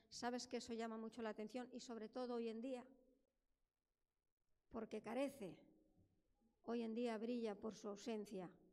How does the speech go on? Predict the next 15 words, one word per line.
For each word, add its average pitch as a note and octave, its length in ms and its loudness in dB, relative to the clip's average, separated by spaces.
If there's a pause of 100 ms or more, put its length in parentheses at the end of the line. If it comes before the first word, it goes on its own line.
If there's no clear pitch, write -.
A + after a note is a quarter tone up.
(340)
todo G#3+ 260 2
eso. G#3 320 -4 (1600)
Pero A3+ 160 2
esos A#3 160 -2
son A#3+ 140 0
regalos A3 400 2
de G#3+ 120 0
Dios. G3+ 360 -4 (1000)
Esos A3+ 260 -2
son B3+ 240 2
regalos B3 500 4
que A#3 240 2
Él B3+ 140 0 (100)
nos A#3 260 0
da A#3 240 2